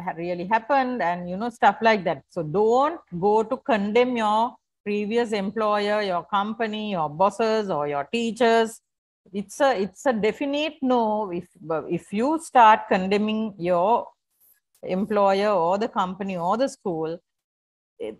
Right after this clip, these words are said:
it will actually show that you are not very grateful, and it's not going to go down well with the interviewer. So make sure that your answers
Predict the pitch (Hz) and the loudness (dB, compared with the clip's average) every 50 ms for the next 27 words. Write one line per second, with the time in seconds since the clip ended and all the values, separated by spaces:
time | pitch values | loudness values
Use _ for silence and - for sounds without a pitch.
0 | _ - 190 208 - - 254 254 247 - 170 170 - - - 254 247 240 247 262 | _ -6 -6 -6 -4 -2 -2 0 4 4 4 2 2 -2 -2 2 4 4 4 2
1 | - - 240 233 196 196 220 233 226 - 226 190 190 202 208 190 185 208 202 _ | -2 0 0 0 2 2 2 0 0 0 -2 0 0 0 0 0 -2 -4 -4 _
2 | - 185 190 175 214 185 160 175 175 185 180 180 _ - 190 165 151 156 160 160 | -10 -8 -6 -6 -6 -6 -4 -2 -2 -2 -4 -6 _ -6 -6 -4 -4 -4 -4 -4
3 | 160 151 - _ - - 175 170 180 185 185 180 220 226 220 220 220 220 269 262 | -6 -10 -12 _ -10 -4 0 0 0 0 0 0 0 2 2 0 0 0 -2 -2
4 | 202 170 180 190 208 214 196 185 180 175 180 208 233 247 220 165 180 185 202 247 | -2 0 0 2 2 2 2 2 2 2 0 0 -2 -4 -4 -2 -2 0 0 0
5 | 269 208 185 185 170 165 175 233 220 190 175 170 - 202 180 196 202 202 180 180 | -2 -2 -6 -8 -8 -4 -4 -4 -4 -4 -6 -8 -8 -8 -8 -6 -4 -2 0 0
6 | 156 - - _ _ _ _ _ _ - - 196 185 190 208 220 226 220 226 - | 0 -2 -4 _ _ _ _ _ _ -2 -2 0 0 2 0 0 0 -2 -4 -4
7 | 285 262 262 254 277 294 247 214 202 185 190 - - 190 185 185 180 185 202 247 | 0 4 4 6 4 4 4 2 0 0 -2 -4 -6 -2 0 0 0 2 0 0
8 | 302 - _ _ _ _ _ _ _ _ _ _ _ _ _ - - 180 180 202 | -2 -4 _ _ _ _ _ _ _ _ _ _ _ _ _ -2 -2 0 2 2
9 | 240 294 339 - - 311 202 160 147 165 202 240 240 | 0 -2 -4 -4 -2 -2 -2 -2 -2 -4 -6 -8 -12